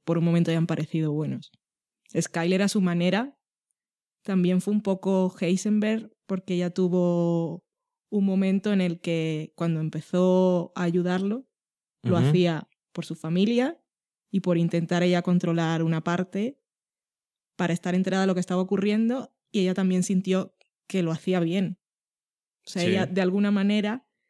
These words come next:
Speaker 1: estar en todo esto le dio una satisfacción personal.
Speaker 2: Sí.
Speaker 1: Aparte de que ha sufrido y ha sido acosada y maltratada y todo, pero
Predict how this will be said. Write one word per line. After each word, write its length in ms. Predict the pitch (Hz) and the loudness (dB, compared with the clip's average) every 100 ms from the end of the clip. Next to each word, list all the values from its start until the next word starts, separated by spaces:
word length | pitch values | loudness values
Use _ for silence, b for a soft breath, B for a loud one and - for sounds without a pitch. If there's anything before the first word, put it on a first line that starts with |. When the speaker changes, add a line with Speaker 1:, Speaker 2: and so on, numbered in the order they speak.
| _ _ - | _ _ -6
Speaker 1:
estar 320 | 185 180 196 | -2 0 0
en 120 | 202 | 0
todo 280 | 208 202 196 | 0 2 2
esto 320 | 196 - 240 | 0 0 0
le 140 | 214 | 2
dio 200 | 180 175 | 2 2
una 200 | 180 202 | 2 0
satisfacción 1080 | 208 202 190 - 170 - - 190 185 175 180 - _ - | -2 -4 -6 -8 -12 -10 -2 0 2 0 -4 -10 _ -6
personal. 540 | 175 - 160 180 180 _ _ _ _ _ _ _ _ _ | -6 -4 -4 -4 -6 _ _ _ _ _ _ _ _ _
Speaker 2:
Sí. 280 | - 92 92 | -6 -2 0
Speaker 1:
Aparte 380 | 165 175 165 175 | 0 -2 -2 0
de 580 | 175 175 165 156 147 - _ _ _ _ - | 0 2 0 -2 -4 -10 _ _ _ _ -6
que 120 | 160 | -6
ha 100 | 151 | -6
sufrido 920 | - - 185 190 202 185 185 190 196 | -6 -4 -2 0 2 4 4 4 4
y 520 | 196 160 151 151 151 | 2 2 0 0 -2
ha 60 | 156 | -4
sido 280 | 180 175 165 | 0 0 0
acosada 560 | 165 175 180 180 170 | -2 -2 0 0 2
y 80 | 170 | 2
maltratada 840 | 165 151 160 160 180 170 165 165 | 0 -2 -4 -2 0 0 -2 -4
y 80 | 165 | -6
todo, 340 | 185 180 233 - | -4 -4 -4 -2
pero 260 | 185 170 | 0 0